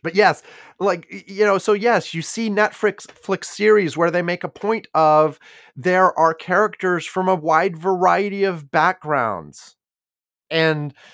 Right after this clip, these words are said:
you know, yes, there's some, some that are not straight.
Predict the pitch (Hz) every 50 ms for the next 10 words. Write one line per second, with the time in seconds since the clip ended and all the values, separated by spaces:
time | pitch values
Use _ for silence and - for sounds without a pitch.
0 | _ _ _ _ _ 165 156 165 160 156 156 160 160 156 - 156 147 143 185 190
1 | 220 - - - 165 165 175 170 156 - - 185 175 180 175 151 123 _ _ _
2 | _ - - - - 180 180 180 185 185 185 165 151 185 180 175 170 - _ 160
3 | 170 175 175 180 185 165 165 160 165 180 196 - - - - - - 196 233 302
4 | 269 - -